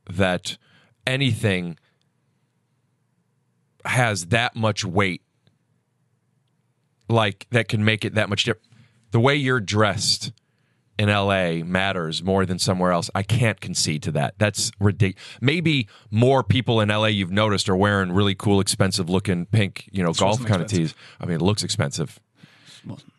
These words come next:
Speaker 1: It looks awesome. It's an awesome shirt.
Speaker 2: Thanks, Rick.
Speaker 1: And maybe you, because that's like, but peop-, but no, no audience,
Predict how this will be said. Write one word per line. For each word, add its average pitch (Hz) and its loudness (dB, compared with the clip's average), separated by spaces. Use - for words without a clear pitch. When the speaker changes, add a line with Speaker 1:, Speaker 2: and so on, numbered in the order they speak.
Speaker 1:
It 98 0
looks 101 -2
awesome. 95 -2
It's 87 -2
an 101 -2
awesome 87 -4
shirt. - -2
Speaker 2:
Thanks, - -16
Rick. - -20
Speaker 1:
And 104 0
maybe 131 2
you, 123 2
because 104 0
that's 101 -2
like, 92 -2
but 98 -2
peop-, 113 0
but 113 0
no, 131 0
no 127 2
audience, 117 0